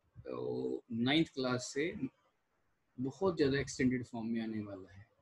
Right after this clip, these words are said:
तो quantities तो अभी lower class की ही ली जा रही हैं, Force over area, force लिख लिया, एरिया लिख लिया, इलेवंथ की भी हैं और ninth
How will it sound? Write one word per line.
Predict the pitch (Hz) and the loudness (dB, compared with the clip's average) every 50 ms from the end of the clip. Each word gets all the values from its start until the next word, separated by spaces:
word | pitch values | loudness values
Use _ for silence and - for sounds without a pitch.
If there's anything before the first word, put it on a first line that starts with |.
| _ _ _ - - _ _ _ _ _ - | _ _ _ -20 -20 _ _ _ _ _ -8
तो | 131 | -8
quantities | - - _ _ 135 143 151 170 - - 202 196 - - | -8 -8 _ _ 6 6 6 8 8 6 4 4 6 6
तो | 185 175 | 6 8
अभी | 170 175 165 | 10 10 10
lower | 151 147 147 151 147 | 10 10 10 10 10
class | 151 135 127 120 - - | 8 6 4 4 0 -2
की | - 127 | -6 -4
ही | 117 123 | -2 0
ली | 120 120 113 | 0 0 0
जा | 117 117 | 0 -2
रही | 117 117 117 | -2 -2 -4
हैं, | 120 | -4
Force | - - - 123 123 127 120 - | -6 -6 -4 -2 -2 -2 -2 -2
over | 127 127 123 120 | -2 -2 0 0
area, | 117 117 120 117 117 117 120 - - _ _ _ _ _ _ - - | -2 -2 -2 -2 -2 -2 -4 -8 -12 _ _ _ _ _ _ -6 0
force | 135 131 135 123 127 139 | 4 6 6 6 6 4
लिख | 131 113 123 | 2 4 6
लिया, | 123 127 127 127 120 | 6 6 6 6 4
एरिया | 127 - - - 127 123 131 131 | 0 -2 -2 0 2 2 4 4
लिख | 127 127 123 - 123 | 4 2 0 0 -2
लिया, | 123 127 123 120 123 - - 131 | 0 0 0 0 -2 -4 -6 -6
इलेवंथ | 139 120 123 123 123 127 131 127 - - | -2 2 2 4 4 4 2 2 0 -2
की | 139 135 | -4 0
भी | 131 135 127 | 2 4 4
हैं | 123 127 131 | 6 6 4
और | 127 127 | 4 4
ninth | 123 123 123 120 120 117 | 2 2 0 0 -2 -4